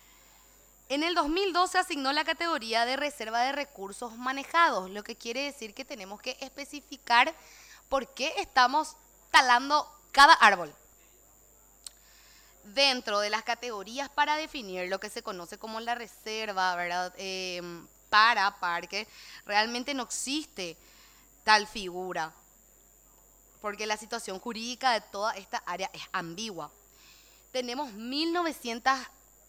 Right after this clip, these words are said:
mil novecientas hectáreas deforestadas. Les quiero comentar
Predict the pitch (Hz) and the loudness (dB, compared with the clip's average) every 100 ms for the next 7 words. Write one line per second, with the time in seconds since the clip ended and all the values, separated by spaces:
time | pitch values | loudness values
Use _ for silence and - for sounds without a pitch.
0 | - 202 240 294 294 - 214 254 247 226 | -20 -10 -6 -4 -6 -8 -6 -6 -6 -10
1 | - - 196 214 233 233 247 226 - - | -8 -2 0 0 -8 -8 -8 -8 -8 -2
2 | 214 156 - - - 214 - 247 247 277 | 0 -2 -8 -18 -16 -14 -4 -4 -2 -4
3 | 247 - 220 | -6 -4 -4